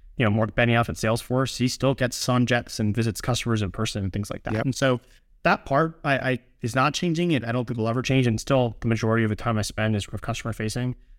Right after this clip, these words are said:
Speaker 1: Um, that aside, I think a little bit more time has been spent on hiring and things like that. We've been a little bit more deliberate about, like, headcount planning and doing things like that a little differently.
Speaker 2: Yeah, I always say that, that, that is the, the number one thing that does, that you should do that doesn't scale
Speaker 1: Yeah.
Speaker 2: is talk to customers.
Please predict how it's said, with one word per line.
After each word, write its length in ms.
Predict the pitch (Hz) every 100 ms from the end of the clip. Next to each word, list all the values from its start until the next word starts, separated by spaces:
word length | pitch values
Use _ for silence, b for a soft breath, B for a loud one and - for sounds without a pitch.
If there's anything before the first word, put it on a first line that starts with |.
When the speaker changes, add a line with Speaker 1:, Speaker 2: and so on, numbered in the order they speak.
| -
Speaker 1:
Um, 360 | 135 117 113 110 -
that 180 | 185
aside, 380 | 202 180 175 180
I 40 | 151
think 240 | 160 151
a 60 | 151
little 160 | 160
bit 120 | 147
more 120 | 135 131
time 220 | 127 117
has 80 | 104
been 100 | 113
spent 220 | - 107
on 60 |
hiring 320 | 104 104 110 110
and 80 |
things 180 | 110 107
like 160 | 110 -
that. 240 | 107 107
We've 200 | - 110 -
been 120 | 107
a 40 |
little 200 | 104 104
bit 80 | 104
more 220 | 104 104 - b -
deliberate 320 | 117 117 117
about, 200 | 107 110
like, 160 | 107 110
headcount 380 | 117 - 113 -
planning 260 | 113 110
and 80 | 104
doing 200 | 104 101
things 180 | - 101
like 160 | -
that 100 | -
a 60 | 101
little 180 | 101 98 - - - -
differently. 320 | - 107 107 _ -
Speaker 2:
Yeah, 160 | 131
I 80 | 143
always 180 | 147 139
say 200 | - 127
that, 320 | 127 135 123
that, 220 | 131 120 - - -
that 200 | 139 151
is 140 | 156 131 -
the, 180 | 127 - -
the 160 | 120
number 320 | 135 156 180 180
one 260 | 160 156
thing 320 | 147 156 139 127
that 140 | 107
does, 240 | 131 120 - - -
that 160 | 131
you 140 | 139 151
should 200 | - 131
do 140 | 135
that 140 | 120
doesn't 300 | 107 123 131
scale 500 | 117 - 117 110 107 - - -
Speaker 1:
Yeah. 160 | 110 101
Speaker 2:
is 100 | 87
talk 260 | 123 120
to 100 | 117
customers. 640 | 107 139 - 113 104 120